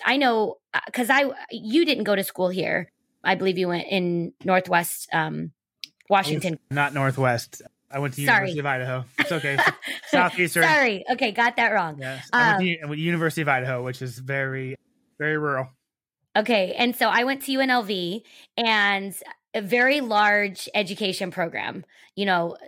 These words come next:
Speaker 1: a thousand people or so. I, I, I don't even know, but I know there was a lot of people in the program the same time that I was going. And, and so w-, when we went to go do our practicums,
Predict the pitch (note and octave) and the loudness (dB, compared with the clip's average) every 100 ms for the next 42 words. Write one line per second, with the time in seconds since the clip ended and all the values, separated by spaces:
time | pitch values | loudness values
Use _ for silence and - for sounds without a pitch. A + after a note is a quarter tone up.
0 | - _ D#3+ - - - G#3 G#3+ G#3+ G#3+ | -20 _ -8 -8 -14 -2 2 4 2 -2
1 | G#3 A3 G3 G3+ F#3+ F#3+ F#3+ F3+ G3 F#3 | -4 -4 -2 2 2 4 2 2 2 4
2 | F3+ - D#3 - A3 - A#3+ B3 A3+ G#3 | 2 0 0 2 2 2 4 4 2 0
3 | F#3+ F#3 F3+ F3+ F#3 F3 G3 G#3 G3+ G3+ | 0 2 2 2 2 2 4 4 4 2
4 | F#3 E3+ F3+ F3+ F#3+ - F#3+ F3+ F3 E3+ | 0 0 2 2 0 -6 -8 -4 -4 -4
5 | F3 F3 D#3+ E3 E3 F3 - F3+ F3 E3 | -2 -2 0 -2 -2 -4 -4 -4 -4 -4
6 | E3+ E3+ E3+ - F3 D#3+ F3 - - - | -2 -2 -2 -4 -6 -6 -8 -12 -20 -20
7 | - - _ A#3+ A3+ G#3+ G3+ G3 - A3 | -20 -20 _ 0 4 4 2 -4 -8 -6
8 | A3 - G#3+ F#3+ F#3 - _ _ _ G#3+ | -4 0 2 4 0 -4 _ _ _ -14
9 | G#3+ - _ - A3+ G#3+ G#3 G#3 - A#3+ | -14 -16 _ -2 2 2 2 -2 0 0
10 | B3 A#3+ A3+ A3 G#3 F3 F3 C#4 F4+ C#4+ | 0 -2 -2 0 2 0 2 2 2 -2
11 | C4 F#3+ E3+ F3 G3 | -2 -2 -2 -6 -10